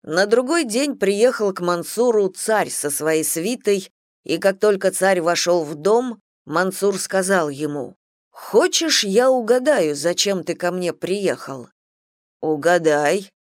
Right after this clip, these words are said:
сказал царь. Мансур сказал: «Ты хочешь попросить меня, чтобы я вылечил твою дочь?» «Верно, о мудрый человек», — сказал царь и удивился. «Пошли кого-нибудь за своей дочерью», —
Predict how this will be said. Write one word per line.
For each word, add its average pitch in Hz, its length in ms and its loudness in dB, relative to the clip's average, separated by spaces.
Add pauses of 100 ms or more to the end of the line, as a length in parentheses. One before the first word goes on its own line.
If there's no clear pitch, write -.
сказал 185 560 0
царь. 175 500 -2 (600)
Мансур 190 500 0
сказал: 160 600 -2 (560)
«Ты 175 200 2
хочешь 202 600 2
попросить 196 640 0
меня, 190 260 0
чтобы 185 360 0
я 185 140 4
вылечил 185 540 0
твою 180 380 0
дочь?» 175 540 -2 (680)
«Верно, 147 1000 0 (140)
о 170 180 6
мудрый 160 480 -2
человек», — 175 840 -2
сказал 156 480 -2
царь 185 340 0
и 175 100 0
удивился. 170 800 -4 (960)
«Пошли 226 460 2
кого-нибудь 233 580 2
за 190 160 0
своей 190 380 2
дочерью», — 151 800 -2